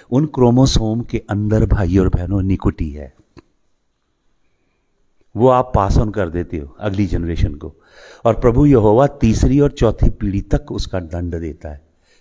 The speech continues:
किसका? iniquity का, सिन का नहीं, ट्रांसग्रेशन का नहीं। पढ़ लीजिए चौबीस वचन, क्या कहता है प्रभु? "Seventy weeks are decreed about your people and holy city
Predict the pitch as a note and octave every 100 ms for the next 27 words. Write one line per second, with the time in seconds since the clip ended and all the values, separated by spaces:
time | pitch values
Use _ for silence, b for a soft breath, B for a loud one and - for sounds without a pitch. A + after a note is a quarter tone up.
0 | _ G2 - - - G2 F#2 - - -
1 | D2 C#2 _ _ _ _ _ _ _ _
2 | _ _ _ - A2+ G#2+ A#2 G2+ G2 F#2
3 | - _ _ _ _ _ - - - _
4 | - _ _ _ _ _ _ _ _ _
5 | _ _ _ _ G2+ G#2 G#2+ A2+ A2 C3
6 | A2+ A2+ F#2 F2 D2 C2+ _ _ _ _
7 | - F2+ G2+ F#2+ F2+ F2+ F#2 F2 E2+ F2
8 | - D2+ C#2+ - - b b b b b
9 | - G#2+ G2+ G#2 A#2 G#2+ G2+ F#2+ C3+ C#3+
10 | b b b b b b - - A2+ C3+
11 | D3+ C3 B2+ - A#2+ G2 G2 A#2+ A2+ G2
12 | G2 G2+ - F#2+ G2 F#2+ A#2+ A2+ G2+ G2+
13 | F#2 G2 - G2+ A#2